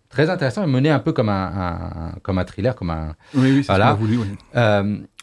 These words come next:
Speaker 1: donc, euh, le regarder le dix-sept septembre à vingt-deux heures quarante-cinq. Mais vous, en tant qu'auteur, euh, après tout ce travail de recherche, diriez-vous que la bataille des sièges est terminée ou est-ce que c'est simplement une trêve en attendant un prochain épisode ?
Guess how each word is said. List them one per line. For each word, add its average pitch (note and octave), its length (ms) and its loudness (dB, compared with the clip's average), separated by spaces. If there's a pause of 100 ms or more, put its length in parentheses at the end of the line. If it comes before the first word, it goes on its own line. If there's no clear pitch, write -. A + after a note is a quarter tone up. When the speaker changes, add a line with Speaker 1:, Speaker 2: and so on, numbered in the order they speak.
Speaker 1:
donc, C#3 300 2
euh, A#2 100 4
le A2 100 4
regarder B2+ 360 4
le A#2 100 0
dix-sept G#2+ 320 -2
septembre G#2 380 0
à F2 40 2
vingt-deux F#2 300 0
heures F#2 140 -2
quarante-cinq. G2+ 500 0 (400)
Mais D3+ 160 6
vous, D#3+ 300 2
en B2 80 4
tant E3 180 0
qu'auteur, A#2+ 680 2
euh, F2 300 2 (240)
après A2 240 -2
tout E3+ 160 -2
ce - 80 -6
travail A2 320 2
de F#2 80 -4
recherche, F2+ 640 -2
diriez-vous D3 640 2
que - 100 -2
la G#2 120 4
bataille G#2 340 2
des G2 120 -4
sièges F2+ 440 -2 (160)
est A2+ 180 0
terminée C3 560 0
ou B2 200 2
est-ce A#2 180 2
que G#2+ 120 -6
c'est - 120 -10
simplement F2 380 -6
une D#2 80 -8
trêve C#3+ 580 0 (440)
en F#2 120 -2
attendant G#2+ 460 -2 (240)
un F#2+ 80 -8
prochain A2 400 -2
épisode ? D#2 460 -8